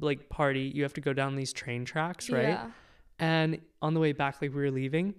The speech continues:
Speaker 1: he face planted onto the train
Speaker 2: Did
Speaker 1: tracks.
Speaker 2: he,
Speaker 1: Yeah.
Speaker 2: like, did his hands, like, catch him? Or it was, like,
Speaker 1: No,
Speaker 2: fake?
Speaker 1: like, he
Speaker 2: Oh my
Speaker 1: face planted.
Speaker 2: gosh.
Speaker 1: Yeah.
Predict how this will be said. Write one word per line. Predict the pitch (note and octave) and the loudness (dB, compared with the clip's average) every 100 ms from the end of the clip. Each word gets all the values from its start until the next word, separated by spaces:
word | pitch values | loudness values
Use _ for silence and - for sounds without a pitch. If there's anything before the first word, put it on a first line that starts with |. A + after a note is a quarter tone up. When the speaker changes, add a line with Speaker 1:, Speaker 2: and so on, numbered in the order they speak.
| - _ | -12 _
Speaker 1:
he | - A3+ | -6 -6
face | - - D3 D#3 | -2 0 0 0
planted | - D3 C3+ - C#3 C3 | -6 -4 -4 -4 -4 -4
onto | C#3+ D3 D3+ | -4 -2 -2
the | |
train | D3 C#3 C3+ | -2 -4 -2
Speaker 2:
Did | |
Speaker 1:
tracks. | C#3 C3 C#3+ | -2 -2 -4
Speaker 2:
he, | D4+ E4 E4 | -4 -2 2
Speaker 1:
Yeah. | D3 C#3 C3 - - | 2 2 0 -6 -6
Speaker 2:
like, | C4 C4 | -4 -2
did | B3+ C4+ | -2 -2
his | C4 C4 | -2 -4
hands, | A3 G#3 G#3+ A3 | -6 -6 -6 -8
like, | G#3+ | -10
catch | G#3+ G3+ G#3 - | -10 -12 -12 -10
him? | C#4 D4 _ _ _ _ _ _ A3 | -10 -12 _ _ _ _ _ _ -4
Or | A3+ | 0
it | A3 | 2
was, | A3 | 0
like, | G3+ | 0
Speaker 1:
No, | F#3 F3+ E3 C#3+ | 6 10 12 10
Speaker 2:
fake? | D3 | 10
Speaker 1:
like, | D#3+ D#3+ | 6 6
he | |
Speaker 2:
Oh | A3 A3 | 6 8
my | G#3+ D#3+ | 8 8
Speaker 1:
face | E3+ | 6
planted. | F#3 D3+ C#3 C#3+ C#3+ C#3+ | 0 0 2 2 2 0
Speaker 2:
gosh. | C#3 | -2
Speaker 1:
Yeah. | D3+ D3+ C3+ C3 | 2 4 6 2